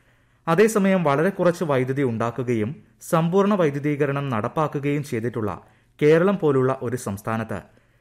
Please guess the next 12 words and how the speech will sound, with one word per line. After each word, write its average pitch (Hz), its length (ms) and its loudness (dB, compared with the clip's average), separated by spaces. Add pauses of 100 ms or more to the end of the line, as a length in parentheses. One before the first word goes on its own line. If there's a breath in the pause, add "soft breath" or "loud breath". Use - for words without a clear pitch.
(160)
കാലാകാലങ്ങളിലെ 156 1040 2
നിരക്ക് 135 320 -2
പരിഷ്കരണത്തിലൂടെയല്ലാതെ 131 1200 0 (480 soft breath)
കെ 160 80 2
എസ് 175 260 4
ഇ 202 60 2
ബി 190 100 0
പോലുള്ള 135 400 2 (260)
വൈദ്യുതി 139 400 0
ഉത്പാദന 139 440 0
വിതരണ 120 340 -2
സ്ഥാപനത്തിന് 113 680 -4